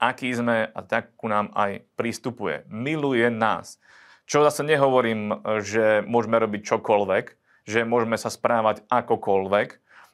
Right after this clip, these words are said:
ale ak človek urobí chybu, Boh je tu, e, blízko nás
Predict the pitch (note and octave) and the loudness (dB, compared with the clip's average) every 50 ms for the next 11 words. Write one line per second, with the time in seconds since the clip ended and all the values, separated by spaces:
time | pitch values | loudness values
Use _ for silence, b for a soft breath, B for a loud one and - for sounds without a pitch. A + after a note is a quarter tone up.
0 | b b B2 C3 C3+ C#3 C3+ C3+ C3+ - D3 C#3+ C#3 C3+ C3 - - _ - C#3 | b b 4 4 4 4 2 0 -2 0 2 2 2 2 0 -2 -4 _ 0 2
1 | C3+ C#3 B2 A#2+ B2 A#2 - C3 A#2 G#2 F#2 F2 - - _ _ b b b b | 4 4 4 2 0 -2 -2 -2 -2 -2 -4 -6 -8 -10 _ _ b b b b
2 | b b b b A#2+ A#2 A#2 A#2+ A#2+ A#2+ A#2+ C3+ B2+ B2 A#2 - - A#2 A2+ G#2+ | b b b b 2 4 4 2 0 0 0 0 0 0 0 2 4 4 4 4
3 | G#2 G#2 A2 A#2+ B2+ - - - B2 A2 G#2+ G#2+ G#2 G#2+ G#2 - | 2 0 -2 -2 -2 -4 -2 -2 0 0 2 2 0 0 -2 -6